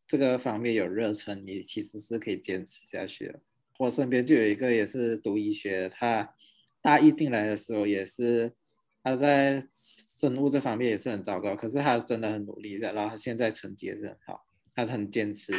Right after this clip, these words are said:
的。如果你是真的喜欢这方面的话，其实就算你，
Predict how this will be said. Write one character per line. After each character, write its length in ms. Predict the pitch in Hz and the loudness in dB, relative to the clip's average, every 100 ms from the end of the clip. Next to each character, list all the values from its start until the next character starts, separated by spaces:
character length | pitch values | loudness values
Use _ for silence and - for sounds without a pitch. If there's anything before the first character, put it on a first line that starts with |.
| 110 | -4
的。 180 | 110 - _ _ | -6 -10 _ _
如 80 | 160 | 6
果 60 | 156 | 6
你 120 | 131 | 8
是 160 | 151 | 8
真 200 | 156 143 | 8 6
的 100 | 135 | 4
喜 180 | 120 117 | 0 0
欢 220 | 107 113 | -2 -2
这 100 | 107 120 | -2 -4
方 200 | 117 104 | -4 -4
面 200 | 113 107 | -4 -4
的 120 | 95 | -6
话， 280 | - 107 - _ _ _ _ - | -6 -8 -8 _ _ _ _ -8
其 140 | 127 | -6
实 460 | 117 120 117 107 - _ _ _ _ _ _ _ | -2 0 2 0 -6 _ _ _ _ _ _ _
就 120 | 170 | 4
算 200 | 160 165 | 6 6
你， 420 | 120 104 101 104 | 4 2 0 -6